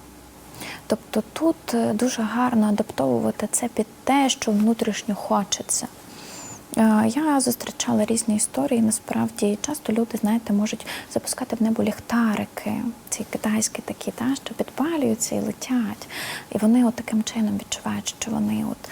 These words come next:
щось відпустили, наприклад, образу якусь, чи, чи самі попросити вибачення, та, написати листа, наприклад, людині. І, е, позбутися його тим способом, який для людини буде в той момент доречним.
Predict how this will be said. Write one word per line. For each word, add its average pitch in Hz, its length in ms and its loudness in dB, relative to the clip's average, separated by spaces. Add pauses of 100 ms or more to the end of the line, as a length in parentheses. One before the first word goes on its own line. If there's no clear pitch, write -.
(260)
щось - 300 0
відпустили, 220 640 0
наприклад, 208 460 -2
образу 220 640 2
якусь, 202 760 -2
чи, - 240 0 (280)
чи - 120 -4
самі 262 360 4
попросити 214 640 0
вибачення, 202 640 0
та, 285 100 -2
написати 240 600 2
листа, 202 380 0
наприклад, 220 760 0
людині. - 480 -4 (800)
І, 196 500 2
е, 202 220 0 (1300)
позбутися 214 540 2
його 196 180 2
тим 202 160 2
способом, 208 560 2
який 202 260 0
для 208 260 -2
людини 196 400 0
буде 214 160 0
в 196 40 -10
той - 180 -6
момент 185 340 2
доречним. - 520 -2